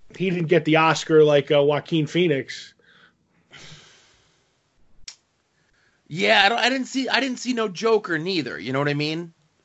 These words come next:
Speaker 1: I, I did, and I didn't care for it.
Speaker 2: Right, right. And this is not an insult to anyone, of course.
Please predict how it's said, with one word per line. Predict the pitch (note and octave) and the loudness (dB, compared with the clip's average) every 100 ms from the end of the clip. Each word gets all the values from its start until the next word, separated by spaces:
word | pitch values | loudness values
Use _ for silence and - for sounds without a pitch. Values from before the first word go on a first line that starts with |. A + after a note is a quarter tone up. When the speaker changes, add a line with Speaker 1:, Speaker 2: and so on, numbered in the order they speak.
| _ | _
Speaker 1:
I, | E3 E3 - | -2 -2 0
I | D#3+ E3+ | 2 4
did, | D#3 D3+ D3 | 2 0 -2
and | C#3 | -4
I | C3+ | -12
didn't | C3 C3 | -12 -14
care | - B2+ | -14 -18
for | A#2 B2+ A#2+ | -18 -20 -20
it. | A#2+ - _ _ _ _ _ | -20 -20 _ _ _ _ _
Speaker 2:
Right, | F3+ G#3+ E3+ B2 D#2+ - | 2 4 6 4 -2 -4
right. | D3+ D3 G2+ C#2 _ | 0 0 -2 -10 _
And | E3+ E3 D#3+ D3+ | -2 0 0 -2
this | D3+ F#3 G#3 F#3+ | -4 -2 -2 -2
is | E3+ | -2
not | F3 E3 | 2 4
an | D3+ D3 | 2 0
insult | D3+ C#3+ D3 C3 | -4 -2 -2 -2
to | C3 | -4
anyone, | B2 A#2+ A#2+ A#2+ | -4 -4 -4 -2
of | A#2 - | -4 -6
course. | - A#2 G#2+ G#2+ - | -4 -2 -2 -4 -10